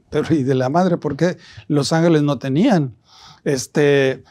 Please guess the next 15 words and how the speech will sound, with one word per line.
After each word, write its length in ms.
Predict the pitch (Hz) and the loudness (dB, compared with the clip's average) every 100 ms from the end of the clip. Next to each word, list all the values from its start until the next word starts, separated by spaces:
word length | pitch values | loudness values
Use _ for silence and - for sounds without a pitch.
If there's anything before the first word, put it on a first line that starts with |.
| _ _ | _ _
"No 200 | 156 180 | 0 2
cometerás 500 | 185 156 123 147 160 | 2 0 -2 0 0
adulterio". 680 | 156 135 117 185 208 170 147 | 0 -2 0 2 4 4 0
Jesús 380 | - 135 139 156 | -6 -6 -2 -2
dice 240 | 147 147 151 | -2 -6 -4
que 100 | 139 | -2
los 200 | 127 139 | -4 -4
ángeles 300 | 147 147 135 | -4 -2 -4
no 100 | 143 | -4
se 180 | 143 110 | -6 -6
casan. 520 | 165 170 143 139 139 _ _ _ _ _ _ _ _ _ | -4 -6 -6 -10 -12 _ _ _ _ _ _ _ _ _
Entonces, 640 | 151 165 156 160 - - 403 - 440 381 415 _ _ - | -8 -4 -2 -4 -6 -10 -14 -16 -14 -14 -14 _ _ -6
¿cómo 180 | 226 339 | 2 2
explicar 420 | - 202 139 156 | 2 -4 -2 -4
esto? 360 | 120 104 - | -4 -10 -16